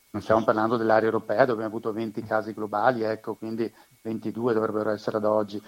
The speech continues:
Quindi diciamo che, eh, da noi la, la situazione è molto sotto controllo perché abbiamo un sistema di sorveglianza che è adeguato,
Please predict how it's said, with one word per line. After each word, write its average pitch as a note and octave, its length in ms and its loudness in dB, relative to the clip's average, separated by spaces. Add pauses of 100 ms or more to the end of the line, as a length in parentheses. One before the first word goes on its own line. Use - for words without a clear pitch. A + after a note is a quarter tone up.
(160)
Quindi G#2+ 220 -4
diciamo B2 460 2
che, A2+ 320 -2 (200)
eh, C#3 220 -6
da A#2+ 140 2
noi B2+ 240 4
la, A#2 160 6
la B2+ 100 -2
situazione A#2 720 -4
è B2+ 100 -10
molto B2 300 -2
sotto A2+ 260 -4
controllo A#2+ 520 2
perché A2+ 300 -6
abbiamo A#2+ 340 -4
un A#2 60 -8
sistema A#2+ 340 -8
di A2 40 -8
sorveglianza A2+ 800 -4
che - 80 -10
è G#2+ 40 -6
adeguato, A2+ 800 2